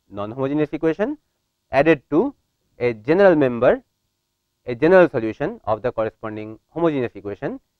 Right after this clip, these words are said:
gives us a general solution or the complete solution of this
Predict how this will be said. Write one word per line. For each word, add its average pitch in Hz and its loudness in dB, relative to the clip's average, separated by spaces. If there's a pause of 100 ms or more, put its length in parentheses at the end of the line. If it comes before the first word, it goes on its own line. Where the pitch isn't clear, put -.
(160)
gives 117 -8
us 165 -2 (520)
a 113 -10
general 135 -2
solution 120 -10 (180)
or 110 -4
the 107 -10
complete 123 -6
solution 107 -12 (340)
of 101 -6
this 185 -6